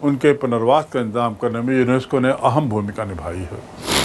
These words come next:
ये तो यूनेस्को के उद्देश्य और उसके बाद उसके द्वारा किए गए कार्यों का उल्लेख।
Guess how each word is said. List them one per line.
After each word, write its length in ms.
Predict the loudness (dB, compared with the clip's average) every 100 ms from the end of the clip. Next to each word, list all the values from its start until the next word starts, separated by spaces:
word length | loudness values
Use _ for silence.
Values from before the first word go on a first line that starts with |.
| -4 -8 -16 -16 -18 -16 -16 -14 -14 -14 -16 -16 -16 -16 -14 -14 -14 -14 -8 -8 -10 -14 -14 -14 -14 -16 -16 2 6
ये 140 | 8
तो 160 | 8 6
यूनेस्को 580 | 6 4 2 4 4
के 380 | 4 4 4 2 -4 -14 -20 -20 -20 -20 -20 -20 -2 2
उद्देश्य 640 | 2 6 6 6 -2 -12 -14 -20 -20 -20 -20 -20 -20 -20 2
और 120 | 4
उसके 260 | 4 4 4
बाद 300 | 6 4 2
उसके 240 | -4 0
द्वारा 300 | 4 4 4
किए 280 | 0 -2 0
गए 140 | 0
कार्यों 400 | -2 0 0 0
का 120 | -2 -4
उल्लेख। 320 | -4 -6